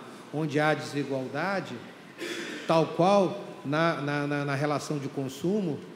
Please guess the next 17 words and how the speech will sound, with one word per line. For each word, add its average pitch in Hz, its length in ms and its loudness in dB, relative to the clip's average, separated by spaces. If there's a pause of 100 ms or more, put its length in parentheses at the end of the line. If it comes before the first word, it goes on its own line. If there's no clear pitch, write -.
(260)
que 135 120 0
busca 139 600 0 (340)
proteger 151 560 0
o 156 80 -2
mais 143 180 -4
fraco 143 320 -6
na 139 80 -6
relação, 131 580 -8
que 160 80 -8
é - 20 -6
o 143 40 -10
consumidor, 139 680 -8 (300)
a - 60 -6
lei 190 140 0
trabalhista, 190 680 0 (200)
ela 180 220 4
busca 175 480 0